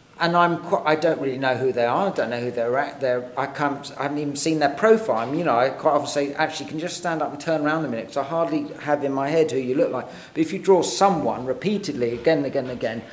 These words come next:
it's brilliant 'cause you, st-, you, you start to know how things go,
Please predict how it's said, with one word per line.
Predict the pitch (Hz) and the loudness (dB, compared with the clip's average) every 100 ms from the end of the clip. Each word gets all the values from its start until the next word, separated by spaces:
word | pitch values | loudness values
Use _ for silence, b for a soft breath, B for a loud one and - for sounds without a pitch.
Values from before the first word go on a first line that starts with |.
| B B B | B B B
it's | 147 | -6
brilliant | - 185 151 113 | 2 4 4 2
'cause | - - | -4 -6
you, | |
st-, | - - 165 | -6 -4 -2
you, | 147 | -2
you | 147 156 | -2 -2
start | 143 - 165 - | -2 0 0 0
to | 156 | 0
know | 156 175 175 156 | 2 6 8 8
how | 135 139 | 6 2
things | - 151 131 | 0 -2 -4
go, | - 156 135 110 113 | 0 2 2 0 -4